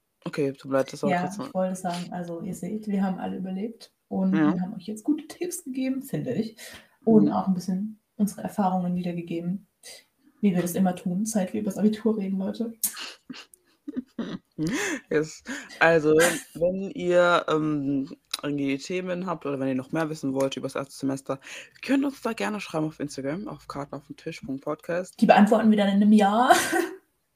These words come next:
Speaker 1: Genau, äh.
Speaker 2: Ja, wir müssen wir mal gucken, wie wir jetzt unseren Rhythmus, ob wir jemals einen Rhythmus wiederfinden oder ob wir einfach so bleiben, wie wir
Speaker 1: Ja, je
Speaker 2: sind.
Speaker 1: nachdem.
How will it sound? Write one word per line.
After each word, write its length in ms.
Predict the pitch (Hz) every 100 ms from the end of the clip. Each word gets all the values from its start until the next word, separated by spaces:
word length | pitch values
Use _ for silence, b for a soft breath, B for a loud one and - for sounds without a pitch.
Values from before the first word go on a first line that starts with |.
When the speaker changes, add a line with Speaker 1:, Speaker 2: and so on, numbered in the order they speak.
| - -
Speaker 1:
Genau, 540 | 170 151 139 131 139 -
äh. 240 | 147 180 170 B B B B -
Speaker 2:
Ja, 140 | 214
wir 340 | 196 190 180 -
müssen 220 | 208 202 214
wir 80 |
mal 80 | 202
gucken, 420 | - 214 - 170
wie 80 | 175
wir 100 | 175
jetzt 120 | 170 180
unseren 240 | 185 180
Rhythmus, 500 | 185 - 196 185 -
ob 180 | 196 -
wir 80 | 180
jemals 340 | 180 180 175
einen 160 | 180 180
Rhythmus 320 | 180 190 -
wiederfinden 500 | 175 175 220 220 180
oder 220 | 175 175
ob 120 | -
wir 80 | -
einfach 220 | 180 180
so 140 | 175 180
bleiben, 640 | 180 180 190 202 208 214 _ _ _
wie 160 | 185 175
wir 120 | 170
Speaker 1:
Ja, 260 | 175 127 135
je 60 | 151
Speaker 2:
sind. 180 | - 196
Speaker 1:
nachdem. 440 | 190 214 131 135